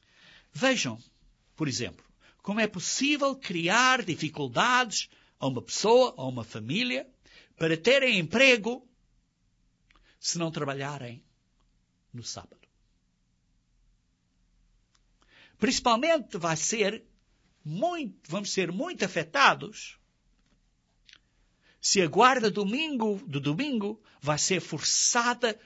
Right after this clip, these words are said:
pelo governo, seja isso o governo nacional ou o governo federal. Imaginem que o governo federal passa uma lei,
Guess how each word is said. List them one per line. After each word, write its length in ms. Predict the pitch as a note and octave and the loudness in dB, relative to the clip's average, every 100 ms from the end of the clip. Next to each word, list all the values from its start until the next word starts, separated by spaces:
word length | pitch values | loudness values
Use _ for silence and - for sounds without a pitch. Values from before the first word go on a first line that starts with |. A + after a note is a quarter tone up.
| _ - | _ 0
pelo 260 | F#3+ E3+ | 2 2
governo, 640 | C3+ C3+ B2 F#3+ C#3 A2 A2 | 0 -2 4 6 4 -2 -8
seja 300 | B2+ A#2+ B2 | -8 -6 -8
isso 340 | A#2 C3 - | -8 -10 -10
o 40 | A2 | -12
governo 360 | G#2+ A#2+ G#2+ | -8 -8 -8
nacional 680 | G2 G2+ - D3+ B3 C#4+ - - - | -12 -10 -8 -2 -2 -2 -8 -20 -6
ou 140 | - C4+ | -2 -2
o 60 | |
governo 460 | B3 A#3+ B3 B3+ B3 | -2 0 0 0 -6
federal. 680 | - C4+ C4 B3 E3+ - _ _ _ _ _ _ _ _ _ _ _ _ _ _ | -8 0 2 4 2 0 _ _ _ _ _ _ _ _ _ _ _ _ _ _
Imaginem 640 | A3 B3 E3+ G#3+ C#4 F#3 F#3 | -4 -2 0 0 0 -4 -6
que 100 | D#3+ | -8
o 40 | |
governo 480 | B2+ C#3 C#4+ C4+ B3 | -4 2 2 0 -10
federal 500 | A3 G#3 A#3 A#3 A#3 | -8 -4 0 2 0
passa 500 | - A3+ G#3+ - G3 | -6 -2 0 0 -4
uma 180 | E3 D#3 | -4 -4
lei, 440 | B3 D#4+ F#4 | -2 -2 -4